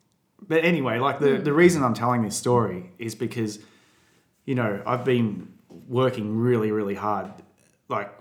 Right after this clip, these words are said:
Speaker 1: for all, all my life, really. Like, I've, every job I've had's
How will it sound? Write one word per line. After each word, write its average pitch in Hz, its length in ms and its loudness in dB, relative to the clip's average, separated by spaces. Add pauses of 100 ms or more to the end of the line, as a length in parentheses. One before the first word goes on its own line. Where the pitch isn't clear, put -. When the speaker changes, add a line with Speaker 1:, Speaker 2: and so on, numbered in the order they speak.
(100)
Speaker 1:
for 147 200 0
all, 165 360 0
all 165 120 0
my 117 140 -2
life, 95 340 -8
really. 98 460 -6
Like, 110 240 -4
I've, 117 180 0 (720)
every 120 260 -6
job 101 220 -6
I've 101 160 -6
had's 98 220 -12